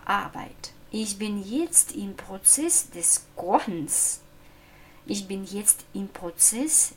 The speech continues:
des Essens." "Ich bin jetzt im Prozess des Fahrens eines Wagens." Das heißt, diese Präposition in betont, dass Sie sich jetzt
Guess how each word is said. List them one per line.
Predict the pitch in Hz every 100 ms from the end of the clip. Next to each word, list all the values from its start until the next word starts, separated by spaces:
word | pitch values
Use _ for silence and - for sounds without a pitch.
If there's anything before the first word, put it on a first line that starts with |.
| -
des | 160 175 - - - -
Essens." | 180 302 - - - - - - - - - - - - - - - - - -
"Ich | 339 -
bin | 285 277
jetzt | 196 180 226 247 - -
im | 196 196
Prozess | - 170 - - 214 320 - - - - - - - -
des | 196 196 - -
Fahrens | - - 185 185 262 185 185 - - - -
eines | 165 165 180 220 - 277
Wagens." | 359 202 165 - - - -
Das | - 170 - -
heißt, | 339 - -
diese | 202 208 185
Präposition | - - 339 226 226 208 - 196 196 220 294 339 - - - - - - - - -
in | 175 247 381 - - - - - - - -
betont, | - - - 180 - - - -
dass | 240 254 -
Sie | 247
sich | 247 226 220 -
jetzt | 196 196 - - - - -